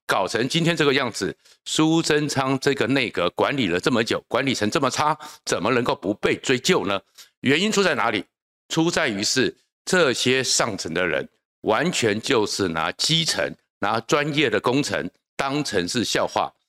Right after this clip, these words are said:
兴达电厂三个工程师被处理了、被处分了，甚至于三个工人和工程师还被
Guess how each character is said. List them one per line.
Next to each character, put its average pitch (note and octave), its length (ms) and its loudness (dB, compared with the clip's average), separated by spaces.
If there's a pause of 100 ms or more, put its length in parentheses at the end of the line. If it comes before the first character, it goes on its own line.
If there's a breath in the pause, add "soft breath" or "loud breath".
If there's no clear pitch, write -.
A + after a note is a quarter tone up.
(140)
兴 G#3 260 0
达 A#2 200 0
电 C#3+ 180 0
厂 F#2+ 320 -4
三 E3 260 -2
个 C3 120 0
工 C3 160 2
程 G#2+ 180 0
师 G#2+ 320 -2 (420)
被 D#3 160 2
处 A2+ 260 -2
理 A2 180 -2
了、 D2+ 180 -6 (240)
被 D3 140 -2
处 F#2 180 -6
分 C3 240 -2
了， D#2 160 -6 (240)
甚 F3+ 340 0
至 D3 220 -2
于 F2+ 220 -2
三 C#3 200 -4
个 B2+ 120 0
工 C#3 240 2
人 G#2 160 2
和 A#2 100 -2
工 A#2 160 0
程 G2 140 -2
师 G#2 260 -2 (260)
还 A#2 220 -4
被 D#3+ 180 -2